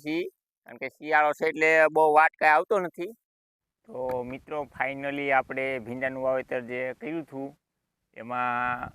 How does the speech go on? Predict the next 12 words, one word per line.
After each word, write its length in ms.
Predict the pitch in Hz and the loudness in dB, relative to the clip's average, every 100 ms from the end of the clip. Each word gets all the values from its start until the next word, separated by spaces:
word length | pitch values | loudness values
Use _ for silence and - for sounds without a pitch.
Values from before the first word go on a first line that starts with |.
| _ _ _ _ _ _ _ _ | _ _ _ _ _ _ _ _
ઉતારવાનું 580 | 117 131 127 127 127 123 | -12 -6 -2 -2 -4 -10
શુભ 200 | - 127 113 | -14 -16 -12
મુહૂર્ત 280 | 120 131 123 - | -8 -6 -6 -6
કરી 180 | 147 156 | -4 -4
નાખ્યું 320 | 143 131 117 | -4 -6 -8
છે. 100 | 127 135 _ _ _ _ _ _ - | -8 -8 _ _ _ _ _ _ -10
આ 80 | 107 | -10
રીતની 340 | 113 - 120 120 | -12 -18 -18 -14
સિંગ 140 | 120 120 | -12 -10
ઉતારીએ 360 | 120 147 139 120 | -4 -4 -2 -6
છીએ 140 | 117 113 | -4 -4
આપણે. 240 | 117 127 | -4 -8